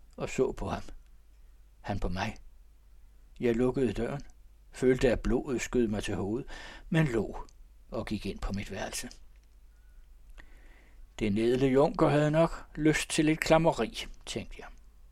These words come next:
"Godt, at man bliver ældre og overlegen, eller fornuftig, eller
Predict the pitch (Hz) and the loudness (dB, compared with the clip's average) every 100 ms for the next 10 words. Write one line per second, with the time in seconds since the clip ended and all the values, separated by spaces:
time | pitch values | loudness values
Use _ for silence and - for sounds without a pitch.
0 | - - - - - 113 - 104 101 - | -20 -20 -18 -4 2 4 4 0 -2 -2
1 | 104 127 165 185 151 - - - - - | 2 6 6 4 -2 -6 -20 -20 -10 0
2 | 117 127 165 185 180 147 - - - - | 4 8 8 8 6 -2 -8 -14 -20 -20
3 | - - - - - 107 - - - 110 | -20 -20 -16 -8 -4 -2 -2 -6 -8 -4
4 | 92 120 - 214 - - - - - - | -2 -2 -2 -2 -2 -8 -20 -20 -18 -18
5 | - - 110 | 0 4 4